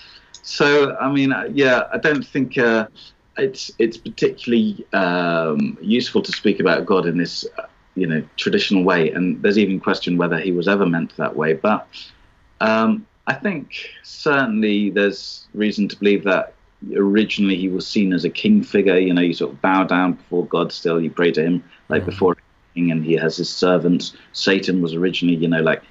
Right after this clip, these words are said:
Speaker 1: his servant tempting people to test their allegiance and so on. And, uh, and of course, this makes sense, doesn't it, from a sort of, um,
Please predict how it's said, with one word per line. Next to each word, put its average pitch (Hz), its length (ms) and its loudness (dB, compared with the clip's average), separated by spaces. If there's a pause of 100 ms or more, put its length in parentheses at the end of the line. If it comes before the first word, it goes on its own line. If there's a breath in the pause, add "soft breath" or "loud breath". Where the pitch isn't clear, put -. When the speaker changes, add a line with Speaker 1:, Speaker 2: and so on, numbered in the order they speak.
(120)
Speaker 1:
his - 160 -4
servant 87 420 0
tempting 85 340 -2
people 85 280 0
to 80 120 -6
test - 280 -6
their 85 140 0
allegiance 80 600 0 (460 soft breath)
and 80 100 -4
so - 180 0 (140)
on. 73 300 -2
And, 80 360 0
uh, 80 260 2 (580)
and 104 140 4
of 110 100 0
course, 104 220 2
this - 140 -4
makes - 240 0
sense, 113 300 0
doesn't 90 240 -2
it, - 100 -10
from 90 200 -2
a 82 100 -2
sort 85 240 -2
of, 82 140 -2
um, 85 300 -4